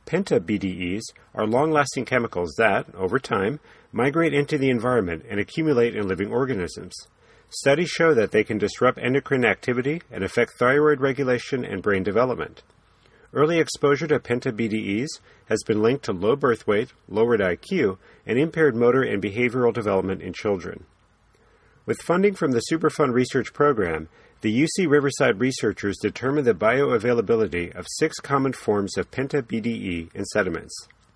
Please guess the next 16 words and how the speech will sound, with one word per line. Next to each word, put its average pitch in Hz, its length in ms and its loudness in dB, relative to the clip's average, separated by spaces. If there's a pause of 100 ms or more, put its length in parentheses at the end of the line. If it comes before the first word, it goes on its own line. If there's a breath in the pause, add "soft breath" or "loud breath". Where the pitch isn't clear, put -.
(160)
They 151 180 2
used 190 300 2
an 123 100 4
analytical 147 580 2
chemistry 131 480 0
method 104 520 -2
known 110 220 4
as - 160 -2
solid 127 360 2
phase 113 320 2
microextraction, 107 1200 0
or 95 140 -6
S 117 200 0
P 110 180 -2
M 98 120 0
E, 90 240 -2